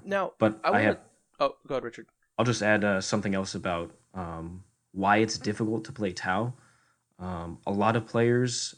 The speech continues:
Speaker 2: um, still are running the Shadow Su-, Shadow Sun Broadside Castle,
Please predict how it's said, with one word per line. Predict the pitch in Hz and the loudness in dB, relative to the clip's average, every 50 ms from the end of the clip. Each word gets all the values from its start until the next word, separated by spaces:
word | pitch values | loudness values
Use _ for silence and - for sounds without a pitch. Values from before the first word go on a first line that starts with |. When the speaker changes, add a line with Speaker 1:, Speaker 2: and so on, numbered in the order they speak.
| - | -12
Speaker 2:
um, | 95 95 90 92 95 | -10 -8 -8 -6 -4
still | - - - - 107 110 120 120 131 127 - - _ _ _ _ _ _ - | -4 -4 0 2 4 4 4 2 0 -4 -8 -12 _ _ _ _ _ _ -6
are | 92 95 98 104 90 | -6 -6 -6 -4 -2
running | 104 104 107 104 104 101 | 0 0 2 2 2 0
the | 95 95 92 92 | -2 -4 -6 -6
Shadow | 95 - - 104 104 104 104 | -6 -4 -2 0 0 0 0
Su-, | 101 - - 98 98 - - - | -2 -4 -4 -4 -4 -6 -6 -8
Shadow | - - 110 104 104 | -4 -2 0 0 0
Sun | 101 - 101 92 | -2 -2 -4 -6
Broadside | 87 - - - 98 107 107 - - 120 120 117 113 | -6 -6 -6 -4 -4 -4 -4 -4 -4 -2 -4 -4 -4
Castle, | - - 117 120 120 - 139 127 135 135 | -4 -2 -2 -2 -2 -2 -2 -4 -4 -4